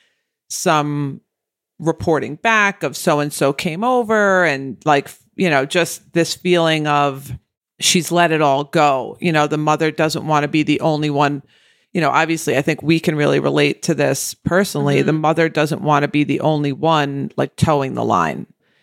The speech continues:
Speaker 1: And
Speaker 2: Right.
Speaker 1: everybody else is just, like, pretending it's all okay and not caring while she's the one that's, like, holding the burden.
Speaker 2: Yeah.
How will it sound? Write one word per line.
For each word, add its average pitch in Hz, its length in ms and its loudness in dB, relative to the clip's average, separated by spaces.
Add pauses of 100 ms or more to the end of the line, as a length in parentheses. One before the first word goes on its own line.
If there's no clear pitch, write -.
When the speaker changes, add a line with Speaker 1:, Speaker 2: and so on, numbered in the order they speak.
(200)
Speaker 1:
And 147 140 2
Speaker 2:
Right. 170 100 0
Speaker 1:
everybody 151 520 2
else 143 320 2
is 139 180 -2
just, - 280 0
like, 131 260 -2 (200)
pretending 147 460 0
it's 123 160 -2
all 120 160 2
okay 185 540 0
and 147 160 -2
not - 200 -4
caring 143 680 0 (360)
while 151 140 2
she's 151 340 0
the 151 100 -2
one 123 340 0
that's, 113 240 -4
like, - 180 -8 (420)
holding 127 400 0
the 95 60 0
burden. 85 560 -2 (420)
Speaker 2:
Yeah. 190 380 0